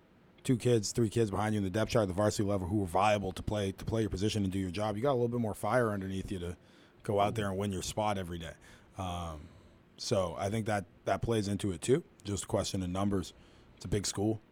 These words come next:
um, big town, and it's a football town, you know? And so we're trying to,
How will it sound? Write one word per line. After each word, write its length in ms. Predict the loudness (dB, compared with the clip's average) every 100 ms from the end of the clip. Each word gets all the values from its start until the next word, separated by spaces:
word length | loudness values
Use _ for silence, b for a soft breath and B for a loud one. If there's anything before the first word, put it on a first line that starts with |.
| -18 -6
um, 420 | -4 -4 -6 -10 -12
big 200 | -4 -4
town, 360 | 2 6 6 4 -2 -20 -20 -6
and 120 | 0
it's 100 | 0
a 40 | 4
football 300 | 4 6 2
town, 200 | 0 -8 b b b -6
you 100 | -2
know? 220 | 0 0 -4
And 120 | 0
so 280 | 2 2 0 -6
we're 220 | 2 4 4
trying 480 | 4 6 6 4 0
to, 360 | 2 4 4